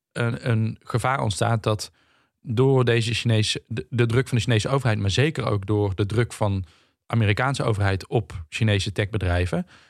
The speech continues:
dat Chinese bedrijven gelimiteerd gaan zijn in hoezeer ze kunnen uitbreiden naar de rest van de wereld. Dus dat was, dat is altijd ook een beetje de vraag die nog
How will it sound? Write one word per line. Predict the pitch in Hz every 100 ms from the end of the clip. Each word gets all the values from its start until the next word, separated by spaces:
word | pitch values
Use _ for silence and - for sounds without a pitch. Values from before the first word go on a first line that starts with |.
| -
dat | 123 117
Chinese | - 127 120
bedrijven | 120 131 120
gelimiteerd | 110 120 117 131 131
gaan | 120
zijn | 107 110
in | 120
hoezeer | 113 113 110 123
ze | 117 113
kunnen | - 113 -
uitbreiden | 120 120 107 101
naar | 101
de |
rest | 101 -
van | 101
de |
wereld. | 120 110 78
Dus | 95
dat | 127 120
was, | 113 - - - _ _
dat | 123 120
is | 117
altijd | 120 - 123
ook | 117
een |
beetje | 117 107
de | 107
vraag | 98 120 117
die | 123
nog | 110 -